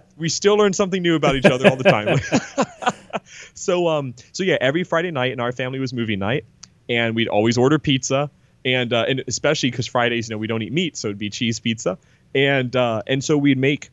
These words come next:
my dad would make a, uh, a bed on the floor for the kids, and, uh, he put p-, pillows and stuff there, so all of us kids would lay there together, and then my mom and dad would sit on the couch, you know, together. And we'd always watch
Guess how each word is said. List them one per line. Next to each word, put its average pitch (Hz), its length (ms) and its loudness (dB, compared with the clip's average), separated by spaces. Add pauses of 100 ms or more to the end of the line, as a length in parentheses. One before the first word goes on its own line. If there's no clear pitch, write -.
(320)
my 123 140 2
dad 135 500 -2
would 123 120 -4
make 117 380 -6
a, 110 220 0
uh, 98 340 0
a 117 80 -2
bed 117 200 0
on 143 80 0
the 147 80 -2
floor 123 340 -4
for - 140 -8
the 147 80 -6
kids, - 480 -4 (760)
and, 120 320 0
uh, 107 200 2
he 110 220 -4
put 107 200 -8
p-, - 180 -6 (100)
pillows 113 360 -2
and 113 80 -8
stuff 110 220 -2
there, 113 140 0
so - 120 -4
all 107 140 2
of 113 60 2
us 120 140 0
kids 110 220 -4
would 104 80 -4
lay 107 140 0
there 107 160 0
together, 110 340 0
and 127 100 -4
then 110 80 -2
my 104 120 -2
mom 107 220 -4
and 107 100 -6
dad 113 360 0
would 98 140 -8
sit 101 140 -8
on 95 80 -8
the 98 80 -10
couch, - 420 -6
you 123 60 -14
know, 101 100 -6
together. 101 320 -6
And 104 80 -8
we'd 120 200 -4
always 120 520 2
watch 98 400 -2